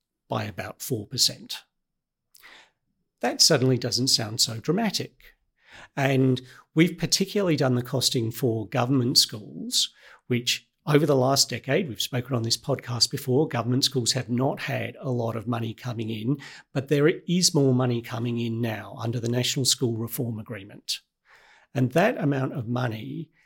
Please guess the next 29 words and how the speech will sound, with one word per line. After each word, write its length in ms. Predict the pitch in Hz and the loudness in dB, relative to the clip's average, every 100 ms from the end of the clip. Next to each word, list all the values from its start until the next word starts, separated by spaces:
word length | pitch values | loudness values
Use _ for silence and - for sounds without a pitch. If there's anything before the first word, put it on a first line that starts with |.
| _ _ | _ _
is 180 | 151 120 | 0 2
more 440 | 131 139 160 196 170 | 4 6 6 6 4
than 200 | 127 120 | 4 2
enough 640 | 117 113 110 101 - - _ _ - | -2 -4 -6 -10 -12 -14 _ _ -10
to 100 | - | -8
pay 340 | 139 - 117 113 | -4 -2 -2 -2
for 300 | - 117 117 | -4 -4 -4
the 80 | 123 | -8
cost 340 | - 110 - | -8 -4 -4
of 80 | - | -4
this 180 | 107 - | -4 -2
package. 760 | - 160 - 170 - - - _ _ _ _ _ _ _ - | -2 -4 -6 -16 -10 -10 -10 _ _ _ _ _ _ _ -4
Let 120 | 143 | -2
me 100 | 120 | 0
be 140 | 123 | 2
specific 500 | - - - 220 214 | 2 4 4 4 2
about 300 | 131 107 - | 0 -2 -2
that, 120 | 131 208 | 0 4
and 80 | |
the 80 | 147 | 4
easiest 560 | 131 170 185 147 117 - | 6 6 6 4 2 0
way 160 | 120 | -4
to 120 | 113 120 | -4 -6
do 160 | 117 | -6
it 140 | 110 117 | -6 -4
is 120 | 113 | -4
by 160 | 135 | -4
talking 380 | 117 135 123 127 | -2 -2 0 -2
about 320 | 120 117 123 | -2 -2 -6